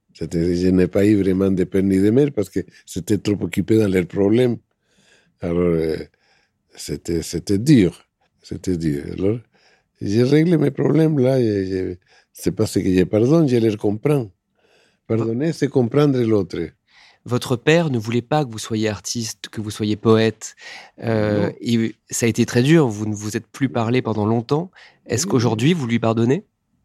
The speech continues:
Speaker 1: Mais quand j'ai fait le film, j'ai fini par le pardonner.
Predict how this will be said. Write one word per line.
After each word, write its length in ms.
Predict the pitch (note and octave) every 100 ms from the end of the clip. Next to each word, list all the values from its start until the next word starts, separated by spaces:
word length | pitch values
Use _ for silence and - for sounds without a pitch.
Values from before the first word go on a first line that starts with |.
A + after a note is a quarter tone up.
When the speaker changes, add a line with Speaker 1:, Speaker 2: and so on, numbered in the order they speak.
| _ _ _
Speaker 1:
Mais 240 | E2 F2+ E2
quand 140 | F2+
j'ai 100 | E2
fait 140 | F2 G#2
le 120 | F2+
film, 240 | D#2+ A#2+
j'ai 120 | A#2 F#2+
fini 240 | - G2
par 140 | G2+
le 100 | F2+ E2+
pardonner. 480 | D#2+ E2+ A2+ G3+